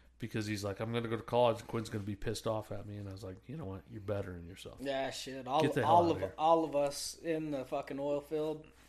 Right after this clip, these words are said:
Speaker 2: every one of us has went to work going, "Fuck, this is the day."
Speaker 1: Yeah. <laughs>
Speaker 2: And most of us made it to the second day that we had that thought, but all of us have been laid off. And you know what? The good ones,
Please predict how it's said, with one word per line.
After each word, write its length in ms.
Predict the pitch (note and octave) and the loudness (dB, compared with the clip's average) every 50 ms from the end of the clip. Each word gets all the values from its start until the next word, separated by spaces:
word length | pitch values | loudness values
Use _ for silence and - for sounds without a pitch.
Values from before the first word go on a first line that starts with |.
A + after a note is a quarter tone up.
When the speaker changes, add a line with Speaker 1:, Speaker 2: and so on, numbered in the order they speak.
| - - _ _ _ - | -20 -20 _ _ _ 2
Speaker 2:
every 300 | D3 E3+ F3 D#3 F3 E3+ | 4 4 4 4 4 0
one 220 | D#3 D3 D#3+ D3 | 2 2 2 0
of 100 | C3+ B2 B2+ | 0 -2 -4
us 200 | B2 A#2 - - | -4 -4 -6 -8
has 140 | A#2+ A2+ | -10 -10
went 200 | A#2 C3 C3 B2+ | -8 -8 -8 -8
to 60 | - C3 | -10 -10
work 320 | B2 B2+ C3 B2+ C3 B2+ | -8 -6 -6 -6 -6 -6
going, 340 | B2+ B2+ B2 A#2+ A#2 A#2 A#2+ - - - | -8 -8 -8 -8 -10 -12 -14 -10 -2 2
"Fuck, 300 | C#3+ C#3 C3 - - - | 2 2 2 0 -10 -10
this 100 | B2 B2+ | -8 -8
is 160 | B2+ A#2+ B2 | -8 -8 -8
the 100 | B2+ C3 | -10 -6
day." 360 | B2+ C#3+ C#3+ C#3 C3 B2+ B2+ - - - - | -2 0 2 2 2 0 0 -4 -14 -6 0
Speaker 1:
Yeah. 260 | D3+ C#3 C3+ C3+ A#2+ - - - | 4 6 6 6 6 2 6 8
<laughs> 680 | A3+ G3+ - - - - - - G3+ - - - D#3+ - | 8 8 8 8 2 4 6 6 4 4 4 0 4 8
Speaker 2:
And 300 | D3+ E3+ F3 F#3+ G3 - - F3+ | 10 12 12 12 10 8 2 0
most 440 | F#3 F3 E3+ E3+ E3+ F3+ F3+ - - | 0 4 6 8 8 8 8 6 4
of 120 | F#3+ E3+ | 8 10
us 400 | F#3 F3+ E3+ - - - - - - _ _ _ _ - | 10 10 10 8 2 -2 -2 -6 -12 _ _ _ _ -14
made 560 | D#3 D3+ D3 D3+ D#3 D#3 D3+ D#3 E3 E3+ E3+ | -12 -8 -8 -6 -4 0 2 4 6 6 6
it 160 | E3+ E3 E3 - | 4 2 2 4
to 120 | - F3+ | 4 4
the 140 | - C#3 B2+ | 4 4 0
second 580 | - - - F#3 F3 F3 - F3+ D#3+ D3 - | -2 0 2 4 4 4 4 0 -2 0 0
day 340 | C#3+ D3 D3 D#3+ F3 F#3+ F#3+ D#3+ | 0 2 4 4 4 2 2 2
that 200 | F3 F3 D#3 - | 2 2 2 2
we 80 | E3 | 2
had 260 | E3+ F3 F#3 F#3+ F3 | 4 6 6 6 8
that 240 | F#3 F#3+ F#3 F#3 F3+ | 8 8 8 8 8
thought, 440 | - A3 G3+ G3+ G#3 G#3+ G#3+ - F3 | 8 10 12 12 12 10 10 6 2
but 280 | E3+ D#3+ D3+ - - - - | 2 2 2 2 0 0 6
all 240 | D#3+ D#3+ D#3+ D#3 D3+ | 8 10 10 8 6
of 100 | C#3+ C#3 | 4 2
us 180 | C#3 C3 - | 2 2 0
have 100 | - C3 | -6 -4
been 200 | C3 C#3 C3+ C3 C3 | -4 -4 -2 -2 -2
laid 220 | C3 B2 A#2 A#2 | -2 -4 -4 -4
off. 280 | A#2 G#2+ G2+ G#2 A2 - - _ _ _ _ _ _ _ _ - - - - - _ _ _ _ _ _ - | -4 -4 -4 -4 -6 -8 -14 _ _ _ _ _ _ _ _ -20 -20 -20 -20 -20 _ _ _ _ _ _ 2
And 160 | - E3+ F3+ | 4 6 6
you 60 | F#3+ F#3 | 8 12
know 140 | F#3 F#3+ | 12 12
what? 280 | F3+ F#3+ G#3 A#3 A3 E3+ | 12 12 12 12 12 8
The 100 | D#3 D#3 | 0 -2
good 280 | C#3 C3 D3 E3+ F3+ F3 | 0 2 4 4 4 4
ones, 460 | F#3 A3 A#3+ B3+ B3 - - - | 4 2 4 2 0 -2 -6 -12